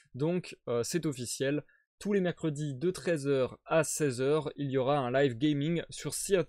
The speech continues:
Thieves en solo. A priori, ça sera un créneau en solo. Euh, du moins jusqu'à ce que je finisse les fables du flibustier en solo, justement.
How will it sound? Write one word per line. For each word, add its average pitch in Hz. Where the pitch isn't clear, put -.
Thieves 170
en 190
solo. 202
A 143
priori, 160
ça 170
sera 156
un 143
créneau 156
en 151
solo. 165
Euh, 135
du 135
moins 185
jusqu'à 160
ce -
que 165
je -
finisse 190
les 147
fables 147
du 135
flibustier 139
en 127
solo, 123
justement. 123